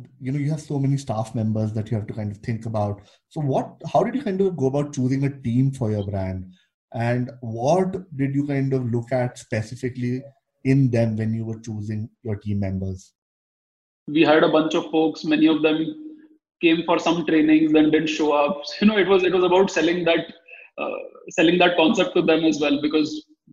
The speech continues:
Speaker 2: because they were the
Speaker 1: Right.
Speaker 2: initial folks who were, who were coming in and they were taking the punt. Uh,
Speaker 1: Right.
Speaker 2: we, we, we ended up hiring, uh, a bunch of people, you know, so, so some of them are, are, are actually with us even till today.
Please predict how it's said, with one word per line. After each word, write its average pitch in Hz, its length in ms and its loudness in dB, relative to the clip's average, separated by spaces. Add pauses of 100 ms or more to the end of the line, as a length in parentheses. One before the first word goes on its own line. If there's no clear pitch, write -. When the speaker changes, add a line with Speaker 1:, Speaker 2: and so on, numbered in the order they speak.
(320)
Speaker 2:
because 156 220 4
they 170 80 4
were 170 80 4
the 175 120 6
Speaker 1:
Right. 165 40 6
Speaker 2:
initial 160 240 2
folks 160 260 0
who 160 120 2
were, 156 120 4 (220)
who 165 80 4
were 165 120 4
coming 160 260 2
in 160 100 4
and 156 120 2
they 156 60 4
were 156 140 4
taking 156 240 2
the 156 140 -2
punt. 143 260 0 (640)
Uh, 143 460 2
Speaker 1:
Right. 123 80 -4 (280)
Speaker 2:
we, 214 420 2 (320)
we, 202 380 0
we 175 80 4
ended 196 160 4
up 214 140 4
hiring, 180 560 -4 (180)
uh, 147 200 -8 (640)
a 156 40 -8
bunch 165 220 0
of 180 100 -4
people, 160 240 -2
you 156 80 2
know, 156 140 0
so, 160 240 -4 (140)
so 180 80 -4
some 170 160 0
of 170 100 -2
them 175 120 2
are, 175 300 4
are, 156 160 0 (300)
are 160 80 0
actually 175 280 -2
with 160 140 0
us - 160 2
even 160 240 0
till 160 180 2
today. 143 300 0